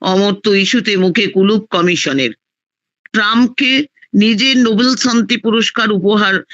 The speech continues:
ভেনেজুয়েলার বিরোধী নেত্রীর। ভারতকে চিন্তায় ফেলেছে কুলদীপ জুড্ডুর অফ ফর্ম।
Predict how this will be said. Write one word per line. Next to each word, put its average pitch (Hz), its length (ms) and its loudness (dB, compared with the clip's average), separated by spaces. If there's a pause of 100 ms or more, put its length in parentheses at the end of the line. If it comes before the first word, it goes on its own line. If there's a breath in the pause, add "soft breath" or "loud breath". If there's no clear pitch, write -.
(160 loud breath)
ভেনেজুয়েলার 190 800 -2 (240 loud breath)
বিরোধী 208 460 0
নেত্রীর। 147 600 -2 (840)
ভারতকে 233 800 -2 (260 loud breath)
চিন্তায় 247 480 0
ফেলেছে 247 420 0
কুলদীপ 240 680 0 (440 soft breath)
জুড্ডুর 202 640 0
অফ 170 240 -4
ফর্ম। 127 540 -2